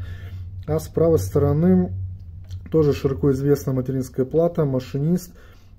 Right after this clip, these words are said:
э, X девяносто девять M R девять S. И вот здесь у нас есть маркировочка, тоже можно посмотреть.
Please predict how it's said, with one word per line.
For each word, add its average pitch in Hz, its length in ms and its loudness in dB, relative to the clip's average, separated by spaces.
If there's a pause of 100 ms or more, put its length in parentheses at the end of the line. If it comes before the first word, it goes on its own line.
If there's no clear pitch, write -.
(100)
э, 147 420 -2 (120)
X - 280 -4
девяносто 139 400 -4
девять 180 300 4
M 151 180 -4
R 151 220 -2
девять 127 340 -2
S. 165 280 -2
И 143 100 -4
вот 131 180 -2
здесь 131 300 -4
у 123 60 -4
нас 123 340 -4
есть 123 360 -6 (360)
маркировочка, 131 640 2
тоже 127 280 -2
можно 120 320 -2
посмотреть. 117 680 -6